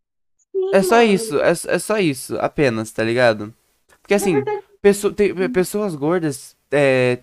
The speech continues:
Speaker 2: te-, tem um negócio porque ela é o biotipo do corpo delas. Uma pessoa ser gorda não significa que ela não é saudável. Então você não tem
Speaker 1: Sim.
Speaker 2: que ir lá e ficar falando, "Nossa, mas faz academia porque você não tá saudável." Às vezes a pessoa faz academia, só que ela,
Speaker 1: Cara,
Speaker 2: o biotipo é
Speaker 1: veja
Speaker 2: assim,
Speaker 1: uma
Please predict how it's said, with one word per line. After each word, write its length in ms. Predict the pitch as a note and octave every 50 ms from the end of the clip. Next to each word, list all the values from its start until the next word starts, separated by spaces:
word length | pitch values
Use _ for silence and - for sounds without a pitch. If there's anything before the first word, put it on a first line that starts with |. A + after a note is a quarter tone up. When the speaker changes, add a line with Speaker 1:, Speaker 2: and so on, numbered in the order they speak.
| _
Speaker 2:
te-, 320 | - D#3 C#3+ F#2+ C#3 C#3+ C3+
tem 160 | C3+ - D#3
um 60 | E3
negócio 320 | E3+ D#3+ C3 B2+ C#3+ D3 -
porque 160 | - - -
ela 240 | D#3 D3 D3 D3 - -
é 100 | D3+ C#3+
o 60 | C#3+
biotipo 680 | C3 B2+ D3 D3+ D3 - - C#3 C#3 - - E3 F#3+ - _ _
do 120 | C#3 E3+ F3
corpo 300 | - E3+ D#3+ - - G3
delas. 360 | G3+ G3 F3 C#3 C3 B2+ C3 - - - - - _ _
Uma 300 | - D3 D3 D#3 E3 E3+
pessoa 300 | D#3+ - F3+ E3+ - E3+ - -
ser 160 | - D#3 C3
gorda 260 | A2+ C#3+ D#3+ E3+ E3+
não 240 | D#3+ D#3+ E3 E3 D#3
significa 520 | - - E3+ D#3 F3 F#3 F#3+ F#3 G3 G3+
que 80 | F#3+ G#3+
ela 120 | G3 G3
não 140 | G3 G3+ G3
é 80 | F3+ E3+
saudável. 680 | - G3 F#3+ F#3+ A3 A3+ B3 D#4+ A#3 A#3+ B3 D3+ - - _ _ _ _ _ _ _ _ _ _ _ _
Então 140 | - F#3
você 180 | F3+ G3 F#3+ G3+
não 120 | G3 -
tem 140 | C#4+ C4 B3
Speaker 1:
Sim. 40 | -
Speaker 2:
que 80 | - B3+
ir 20 |
lá 140 | A#3+ A#3 A3
e 40 | G#3
ficar 300 | - - - - - G3
falando, 180 | F#3 F#3 F3 D#3+
"Nossa, 420 | D3+ E3 F#3 G3+ G#3+ A3+ - A3
mas 180 | G3 F#3+ F#3 -
faz 220 | - - G3 G3+ G3
academia 560 | A3 G#3+ A3+ A3 G3+ G#3+ G#3+ G3 F#3 F#3 G3
porque 160 | F#3 - F#3+
você 240 | E3 E3+ F3 - E3+
não 140 | E3+ F3 E3+
tá 160 | - F3+ E3+
saudável." 640 | E3+ - - F3+ F3+ F3 F3 E3 D#3 D3+ C3+ C3 C3 - - - - - -
Às 80 | G#3
vezes 100 | A3 G#3+ A3
a 20 |
pessoa 260 | - G3 F3+ F3+ F#3+
faz 220 | F3+ - F3+ F3+ F#3+
academia, 760 | G3+ G3+ G3+ F#3+ F#3+ G#3 G3+ G3 G3 G#3 G#3+ F#3 C#3 C3+ - _ _ _ _ _ _ _ _ _ _ _ _ _
só 140 | - F3+ E3
que 80 | -
ela, 220 | C#3+ C3 B2+ - F4
Speaker 1:
Cara, 180 | F4 - -
Speaker 2:
o 60 | E3
biotipo 460 | D3+ D3 D#3 D#3 D3+ - D#3+ E3 G3 E3+
é 60 | F3
Speaker 1:
veja 40 | G#3+
Speaker 2:
assim, 280 | A3 - - F4 E4+
Speaker 1:
uma 140 | F4 F#4+ -